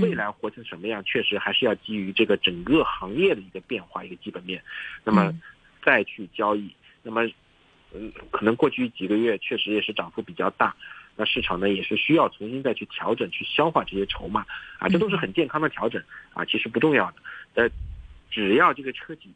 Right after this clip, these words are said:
Speaker 1: 基本面已经出现了明显的改善，啊，它股价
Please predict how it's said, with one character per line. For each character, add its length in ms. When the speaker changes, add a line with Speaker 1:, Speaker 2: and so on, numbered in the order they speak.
Speaker 1:
基 140
本 120
面 120
已 60
经 100
出 140
现 120
了 60
明 160
显 100
的 80
改 160
善， 160
啊， 200
它 160
股 140
价 180